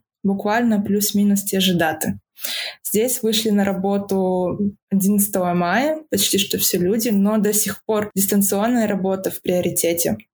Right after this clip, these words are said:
А, прирост пациентов вот до сих пор с одиннадцатого мая, он составлял от восьми до десяти пациентов в среднем по всей Швейцарии.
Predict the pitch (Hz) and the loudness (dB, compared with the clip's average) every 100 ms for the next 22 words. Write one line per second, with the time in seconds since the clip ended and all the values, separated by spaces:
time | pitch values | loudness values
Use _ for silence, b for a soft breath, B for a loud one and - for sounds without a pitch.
0 | _ _ _ _ B B B _ - 196 | _ _ _ _ B B B _ -4 0
1 | 185 185 196 208 220 226 214 202 196 285 | 0 -2 0 0 0 -2 -2 0 0 0
2 | 359 294 190 180 190 - - 196 - 185 | 0 -2 0 0 0 0 -2 -2 0 0
3 | 202 202 196 175 175 185 269 277 - 196 | 2 0 0 0 0 2 0 0 0 2
4 | 196 196 185 185 202 220 220 220 - 185 | 2 0 0 0 0 0 -2 -6 -6 -4
5 | 185 175 - 208 220 196 165 196 - 202 | -2 -2 0 0 0 0 -2 -2 -2 -2
6 | 202 233 190 196 - - 185 180 175 165 | 0 0 0 0 -2 2 0 0 -2 -4
7 | - _ 180 - 196 - 196 - 175 160 | -10 _ -2 0 2 0 0 0 0 0
8 | 147 | -4